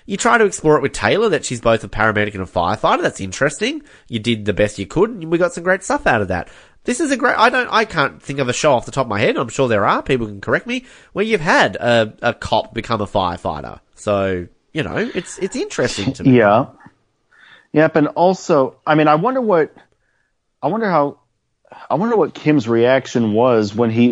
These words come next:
Speaker 2: when she finds out from Walsh that, you know, "Hey, you, you know, he, you know, he, he ran back in, he ran back in there to get you out, right?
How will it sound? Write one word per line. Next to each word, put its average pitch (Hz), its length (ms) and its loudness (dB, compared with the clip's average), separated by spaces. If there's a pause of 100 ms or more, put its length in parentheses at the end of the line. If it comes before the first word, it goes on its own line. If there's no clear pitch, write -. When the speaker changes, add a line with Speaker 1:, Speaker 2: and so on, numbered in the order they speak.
Speaker 2:
when 131 160 2
she 117 180 2
finds 117 460 0
out 127 240 4
from 117 400 2
Walsh 113 460 2
that, 104 240 2 (540)
you 127 120 4
know, 110 340 2 (400)
"Hey, 120 380 0 (200)
you, 113 280 2
you 117 140 2
know, 127 200 4
he, 120 260 2
you 101 160 2
know, 123 160 4
he, 110 360 2 (180)
he 123 180 4
ran 117 280 4
back 107 240 2
in, 117 280 0
he 107 120 0
ran 113 240 4
back 107 240 0
in 117 140 4
there 107 160 4
to 101 80 4
get 101 340 2
you 104 120 4
out, 98 220 4
right? 85 320 -2